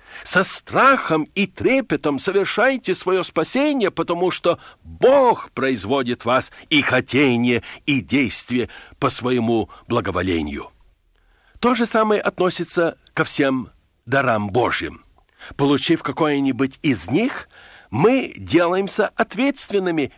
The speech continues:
как мы с ним поступим. Христос дал нам наглядный урок в своей притче о талантах. Хозяин дал по своему усмотрению каждому таланты по силе. Одному он дал пять талантов, другому два,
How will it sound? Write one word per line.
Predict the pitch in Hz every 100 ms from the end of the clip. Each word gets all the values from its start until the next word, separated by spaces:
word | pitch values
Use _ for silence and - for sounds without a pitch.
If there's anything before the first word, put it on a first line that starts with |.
| -
как | 233 - -
мы | 180
с | -
ним | - 160
поступим. | 156 151 135 104 78 - _ _ _ - -
Христос | - 196 262 254
дал | - 214
нам | 202 190 190 -
наглядный | 147 147 143 151 135 151
урок | 135 120 90 - - - - -
в | -
своей | - 123 117 131
притче | 131 135 - - 76 _ _
о | 110
талантах. | - 135 98 - - - - _ _ _ _ -
Хозяин | 107 139 165 190
дал | 120 135
по | -
своему | - 123 123 120 117 -
усмотрению | 135 - 131 - 113 113 139 185
каждому | - 123 107 117 170
таланты | 170 139 107 92 - 160 - - -
по | 135 123 123 _
силе. | - - 254 175 78 76 _ _
Одному | 214 214 165 131 -
он | 127
дал | 107 92
пять | - 151 185
талантов, | 175 180 185 175
другому | - 123 208 196 90
два, | 69 190 208